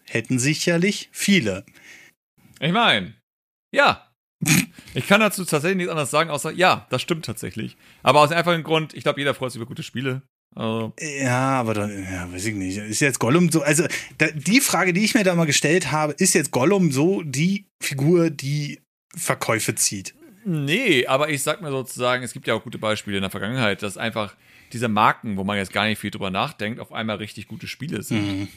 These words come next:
Speaker 2: So, das, es wär halt cool gewesen, hätte eben so eine Marke wie Gollum, wo man nichts erwartet, auf einmal ein richtig gut, also ein richtig gutes Videospiel
Speaker 1: Mhm.
Speaker 2: ist. Da hast du, oh, das ist ziemlich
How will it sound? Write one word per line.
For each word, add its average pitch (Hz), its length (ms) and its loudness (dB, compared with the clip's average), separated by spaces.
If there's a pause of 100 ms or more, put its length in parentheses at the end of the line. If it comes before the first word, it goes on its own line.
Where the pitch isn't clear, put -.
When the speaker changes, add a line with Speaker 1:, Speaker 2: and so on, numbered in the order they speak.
(120)
Speaker 2:
So, 107 360 2 (260)
das, - 280 -2 (220)
es - 140 -4
wär 147 100 8
halt 139 220 4
cool 202 120 0
gewesen, 113 460 0
hätte 139 260 0
eben 123 300 -2
so 117 120 -4
eine 110 200 -2
Marke 107 380 -2
wie 104 80 -8
Gollum, 104 420 0 (260)
wo 117 80 -6
man 117 280 2
nichts 139 260 0
erwartet, 131 500 2
auf 110 120 -8
einmal 123 180 -8
ein 107 80 -6
richtig 156 520 -8
gut, 185 120 -8
also 127 200 -6
ein 135 100 -8
richtig 233 320 -4
gutes 180 240 -4
Videospiel 123 380 -4
Speaker 1:
Mhm. 107 340 2
Speaker 2:
ist. 117 60 -4 (340)
Da 127 60 -2
hast 127 120 -4
du, 123 140 -4 (160)
oh, - 200 -2
das 104 200 -2
ist - 340 -4
ziemlich 302 400 -4